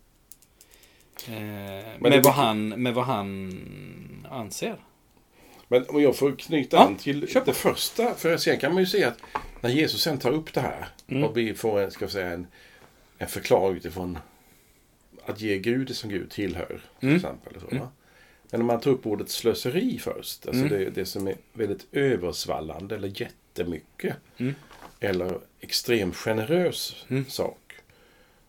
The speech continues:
Speaker 2: Om man, om man tar det första ledet av det som du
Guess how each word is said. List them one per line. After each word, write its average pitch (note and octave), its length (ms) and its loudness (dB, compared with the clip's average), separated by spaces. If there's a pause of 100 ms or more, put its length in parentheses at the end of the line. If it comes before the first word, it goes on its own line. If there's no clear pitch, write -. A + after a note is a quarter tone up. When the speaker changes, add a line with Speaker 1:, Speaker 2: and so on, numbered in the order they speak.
(140)
Speaker 2:
Om A2 200 -2
man, A#2 240 6
om B2 160 -2
man A#2+ 280 0
tar B2 300 -2 (720)
det A#2+ 200 -2
första - 520 -4
ledet G2 580 -2
av F2+ 160 -4
det F#2 120 -2
som E2 160 -6
du E2 280 -6